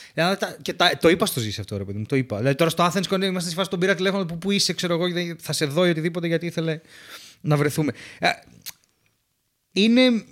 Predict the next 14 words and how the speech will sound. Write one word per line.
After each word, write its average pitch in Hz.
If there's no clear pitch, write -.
δεν 226
μπορείς 196
να 220
προβλέψεις 196
καθόλου 202
τι 160
πρόκειται 143
να 123
συμβεί, 113
ας 95
πούμε, 92
καθόλου, 156
και 147
πώς -